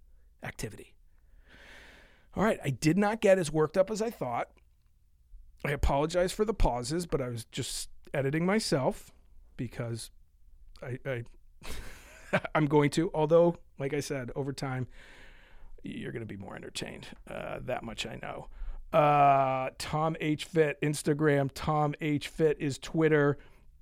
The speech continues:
Uh, love to hear questions and comments. Got some great feedback, great questions I'm gonna bring to you, and just people who have listened to the show. Uh, oh, God, I forget his, his name. Irishman in Amsterdam, though, <laughs> was, uh,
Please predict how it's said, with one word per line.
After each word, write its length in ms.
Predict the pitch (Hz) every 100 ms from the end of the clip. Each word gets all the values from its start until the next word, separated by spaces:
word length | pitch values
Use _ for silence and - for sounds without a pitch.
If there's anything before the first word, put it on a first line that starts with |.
| - - - - -
Uh, 220 | 147 143 139
love 200 | 147 156
to 140 | 180
hear 200 | 156 160
questions 360 | - 156 170 143
and 100 | 147
comments. 440 | 170 160 156 156
Got 160 | - -
some 140 | 180
great 300 | 160 151 139
feedback, 500 | - 156 147 147 143
great 180 | 208 214
questions 540 | - 170 - 160 151 - - - -
I'm 80 |
gonna 120 | 151 143
bring 180 | 151 143
to 120 | 160
you, 380 | 147 147 143 143
and 100 | 151
just 140 | 151
people 320 | - 180 170 156
who 220 | 170 160
have 140 | 147
listened 220 | 160 180
to 60 | 156
the 60 | 147
show. 520 | - 156 156 156 143 - - _
Uh, 240 | - 147 147 -
oh, 360 | - - - -
God, 100 | -
I 40 | -
forget 240 | - 135
his, 220 | 135 - -
his 240 | - 120
name. 260 | 123 117 120 - _ _ 156
Irishman 460 | 175 180 185 170
in 100 | 151
Amsterdam, 580 | 143 143 - 123 117 113
though, 220 | 135 - - - 196
<laughs> 0 | 196 165
was, 320 | 185 - - - - - -
uh, 320 | 185 175